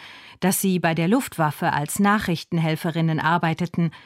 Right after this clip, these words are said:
Scheinwerferbatterien bedienten, dass sie in den bombardierten Städten Trümmer räumten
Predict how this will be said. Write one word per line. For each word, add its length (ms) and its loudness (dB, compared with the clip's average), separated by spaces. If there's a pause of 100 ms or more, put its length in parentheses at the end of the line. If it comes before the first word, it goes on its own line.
(100)
Scheinwerferbatterien 1300 4
bedienten, 580 0 (380)
dass 240 2
sie 180 2
in 180 4
den 200 4
bombardierten 640 2
Städten 420 -2
Trümmer 320 6
räumten 600 0